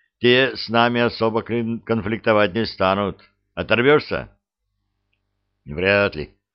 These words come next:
У них машина, супротив нашей, намного мощнее. Во, на обгон пошли. С чего бы это вдруг? Что они делать-то хотят?»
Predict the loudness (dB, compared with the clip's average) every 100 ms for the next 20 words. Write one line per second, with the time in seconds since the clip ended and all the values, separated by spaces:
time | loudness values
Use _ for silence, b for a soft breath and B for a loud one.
0 | b b -4 -2 -2 -6 -4 -2 -2 -4
1 | -4 -4 -8 -8 -8 -6 -6 -4 -2 -2
2 | -2 -6 -4 -4 -2 0 0 -2 -4 -4
3 | -6 -6 -6 -6 -8 _ _ _ _ _
4 | 6 6 4 _ 0 0 2 -2 -2 -6
5 | -6 -14 -18 _ _ _ -20 -12 -8 -4
6 | -4 -2 -2 0 -2 -4 -8 -10 _ _
7 | _ _ _ _ _ _ -18 -2 2 4
8 | 2 2 2 2 -4 -4 0 0 -2 -6